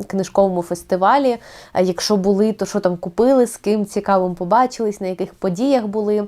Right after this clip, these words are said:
де були, що бачили, з ким спілкувались, з ким сфотографувалися, що купили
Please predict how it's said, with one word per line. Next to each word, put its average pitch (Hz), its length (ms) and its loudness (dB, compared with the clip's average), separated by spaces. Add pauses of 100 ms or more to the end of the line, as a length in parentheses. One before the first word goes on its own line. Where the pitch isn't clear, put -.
де 226 180 4
були, 208 340 4
що 226 160 -4
бачили, 208 480 2
з 202 100 -6
ким 214 200 -2
спілкувались, 202 680 0
з - 40 -18
ким 202 200 0
сфотографувалися, 202 1200 0 (340)
що 220 220 2
купили 202 520 4